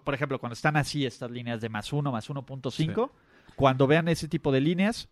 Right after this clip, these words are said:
Speaker 1: métanle money line.
Speaker 2: Pero
Speaker 1: Sí.
Speaker 2: Ricardo tiene un buen punto. A mí tampoco me gustó ese movimiento de la línea de, de dos y medio, tres
Speaker 1: Ah, bueno,
Speaker 2: a
Speaker 1: claro.
Speaker 2: uno y medio, pero
Speaker 1: Sí,
Speaker 2: eso ya
Speaker 1: claro.
Speaker 2: es otro tema, ¿no?
Speaker 1: Exacto, pero si agarran la línea, sí. Ese es el punto, ¿no? Por ejemplo, yo agarré a Seattle con menos dos punto cinco. Yo empecé a apostar desde el,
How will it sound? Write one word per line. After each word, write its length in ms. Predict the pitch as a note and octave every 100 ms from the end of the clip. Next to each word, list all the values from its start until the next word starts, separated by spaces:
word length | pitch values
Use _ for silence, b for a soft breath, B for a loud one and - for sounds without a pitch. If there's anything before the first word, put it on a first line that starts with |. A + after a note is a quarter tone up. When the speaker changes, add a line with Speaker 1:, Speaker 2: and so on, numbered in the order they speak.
| _
Speaker 1:
métanle 400 | C3+ C#3 C#3 B2
money 260 | A2+ A#2 A#2
line. 200 | A#2+ G3
Speaker 2:
Pero 160 | C#3 C3
Speaker 1:
Sí. 80 |
Speaker 2:
Ricardo 340 | C#3 D3 D3 C#3+
tiene 140 | D3
un 100 | C3+
buen 160 | C3 A#2+
punto. 380 | D3 C#3 A2 A2
A 60 |
mí 120 | C3
tampoco 420 | C#3 D3 C3 C3+ C#3+
me 120 | B2
gustó 240 | G#2 -
ese 100 | A2+
movimiento 460 | A#2 G#2+ G#2+ G#2+ G#2+
de 80 | G2+
la 80 |
línea 280 | G#2+ B2+ A2+
de, 180 | G2+ G2+
de 200 | F#2+ G2+
dos 220 | G#2+ A#2
y 20 |
medio, 240 | A2+ A#2 A#2
tres 320 | - A2+ B2+
Speaker 1:
Ah, 200 | C3+ C3+
bueno, 160 | B2+ G2+
Speaker 2:
a 80 | G#2+
Speaker 1:
claro. 140 | G#2+
Speaker 2:
uno 100 | A2
y 60 | C3+
medio, 240 | A3+ D3
pero 120 | A2
Speaker 1:
Sí, 60 | B2
Speaker 2:
eso 60 | B2
ya 60 |
Speaker 1:
claro. 160 | E3+ B2+
Speaker 2:
es 40 |
otro 60 | B2+
tema, 220 | C#3+ F2
¿no? 40 |
Speaker 1:
Exacto, 320 | D#3+ E3 D#3+ C#3
pero 160 | C3+ -
si 140 | D3
agarran 320 | E3 E3+ F3+ E3+
la 60 |
línea, 280 | C#3 D3 C3
sí. 220 | - G#2 -
Ese 160 | - B2
es 80 | -
el 140 | B2+
punto, 240 | B2+ A#2
¿no? 100 | G#2+
Por 140 | D3 C3+
ejemplo, 280 | D3 C#3 B2+
yo 140 | D3
agarré 360 | E3 E3 D#3+ D#3
a 40 |
Seattle 300 | C#3 D3+ D3
con 160 | C#3+ A#2+
menos 180 | A2+
dos 160 | A#2 B2
punto 220 | C#3 B2+
cinco. 340 | A#2 C3+ - - _ _ _
Yo 100 | B2+
empecé 240 | B2 B2+ B2+
a 20 |
apostar 380 | C3 - A#2 A#2
desde 380 | A#2 A#2 A2+
el, 200 | G#2+ D#2